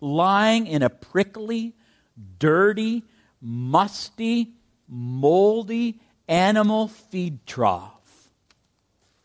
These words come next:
This is the first scene we see of the Lord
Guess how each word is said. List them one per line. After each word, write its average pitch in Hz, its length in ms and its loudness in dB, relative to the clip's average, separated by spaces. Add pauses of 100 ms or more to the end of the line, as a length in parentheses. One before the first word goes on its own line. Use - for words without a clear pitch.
(580)
This 240 220 2
is 202 300 -8 (220)
the 151 80 -6
first - 580 0
scene 110 580 -4 (120)
we 131 140 -8
see 165 400 -4
of 101 260 -4
the 117 120 -4
Lord 120 580 -2